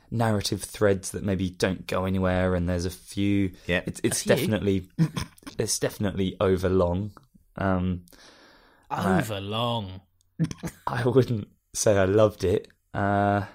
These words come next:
Speaker 2: Go on,
Speaker 1: but
Speaker 2: Blueberry then.
Speaker 1: I'm gonna give it. I'm gonna give it two bloobs.
Speaker 2: Jesus Christ! You
Speaker 3: Oh,
Speaker 2: go, you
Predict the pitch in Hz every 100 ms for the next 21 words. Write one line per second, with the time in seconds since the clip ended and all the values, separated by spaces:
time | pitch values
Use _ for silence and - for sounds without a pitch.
0 | _ _ _ _ _ _ _ _ _ -
1 | - - - 90 - _ _ _ _ _
2 | _ _ - 147 135 135 139 120 117 110
3 | 113 107 _ _ _ _ _ _ 143 143
4 | 160 135 139 127 117 - _ _ - 123
5 | 135 127 127 110 - 120 95 101 90 87
6 | - - _ 151 175 117 80 - 120 110
7 | - - 131 131 - -